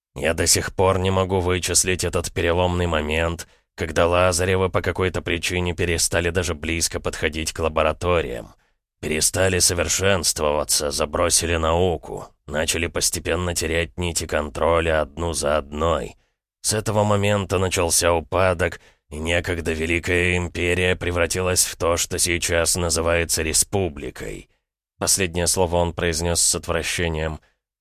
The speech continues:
"Темные маги выродились настолько, что самый перспективный экземпляр сейчас стоит передо мной, и он просто не знает, он не понимает даже основ некромантии",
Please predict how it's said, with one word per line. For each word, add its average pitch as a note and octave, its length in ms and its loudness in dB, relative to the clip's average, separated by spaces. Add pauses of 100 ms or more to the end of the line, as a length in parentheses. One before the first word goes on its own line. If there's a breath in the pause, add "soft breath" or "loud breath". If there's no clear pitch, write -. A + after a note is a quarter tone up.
(240)
"Темные F#2+ 460 0
маги G2 420 0
выродились F#2+ 640 0
настолько, F#2 680 0
что - 260 -2
самый F#2+ 320 2
перспективный F#2 800 -2
экземпляр E2+ 640 0
сейчас F2 500 0
стоит D#2+ 460 -2
передо D#2+ 320 0
мной, E2 500 0 (340 soft breath)
и - 40 -8
он F2 160 0
просто G2+ 340 0
не G2+ 140 0
знает, F2+ 800 -2 (240 soft breath)
он E2 180 -4
не F2 120 -4
понимает F2+ 580 0
даже F2 260 0
основ G2+ 540 2
некромантии", D#2 1120 -2